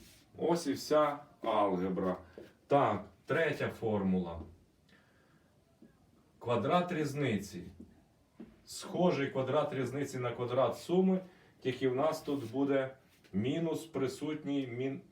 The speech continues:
біля, е, коефіцієнта дв-, два. Значить, пишемо А квадрат мінус два А Б плюс Б квадрат. Ця формула доводиться аналогічно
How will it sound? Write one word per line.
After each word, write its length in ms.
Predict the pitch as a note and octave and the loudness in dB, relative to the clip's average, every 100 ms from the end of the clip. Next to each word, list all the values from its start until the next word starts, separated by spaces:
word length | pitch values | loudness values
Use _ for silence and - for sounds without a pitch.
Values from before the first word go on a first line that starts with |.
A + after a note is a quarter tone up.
| - - - - - - | -20 -18 -18 -18 -18 -8
біля, 560 | F#2+ C3+ C#3 C3 - - G#2 | -2 2 4 4 2 -8 -8
е, 60 | G2 | -6
коефіцієнта 1000 | B2 A#2 A#2 - C3 C#3+ C3+ C3 B2+ - - _ _ F#2+ | -2 -4 -4 -8 -2 -2 2 2 0 -4 -20 _ _ -14
дв-, 320 | F2 E2+ G2+ | -12 -12 -12
два. 500 | G#2+ G2 A#2 F#2 D#2 - | -8 0 2 2 -2 -6
Значить, 440 | G#2 G#2 - G2+ - - _ _ _ _ | -4 -2 -4 -10 -14 -20 _ _ _ _
пишемо 520 | C#3+ C#3 A#2 G#2+ G2+ | 0 0 0 -2 -2
А 200 | - C3 | -2 -2
квадрат 640 | - A2 G2+ B2 D3+ D3+ A#2+ | -2 -2 0 0 -2 -2 -6
мінус 440 | A#2+ A#2 A2 F#2+ | -6 -4 -4 -4
два 460 | F2 G#2 A2+ G#2 - | -6 -2 0 0 -2
А 200 | G#2+ G2 | -4 -2
Б 480 | F2+ G2 C#3+ D#3 D3+ - _ _ - - - - | -2 -2 -2 -2 -6 -14 _ _ -20 -20 -20 -16
плюс 520 | - A2 C#3+ D3 - - | -4 0 0 -2 -10 -12
Б 340 | F#2 E2+ A#2+ A#2+ | -10 -2 -2 -2
квадрат. 560 | A#2+ A2 G#2 F#2 D#2+ - - - - | -4 -2 -2 -4 -6 -14 -20 -20 -18
Ця 180 | - D#3 | 0 0
формула 580 | D#3 F3 F#3+ E3+ D#3 C#3+ | 2 2 4 4 2 2
доводиться 560 | C3 C3+ D#3+ D3 C#3 C#3 | 0 -2 -2 -2 -2 0
аналогічно 960 | C3+ C3+ C3 B2 D3+ E3+ - D3+ C#3+ | 2 0 2 2 2 -2 -2 -4 -4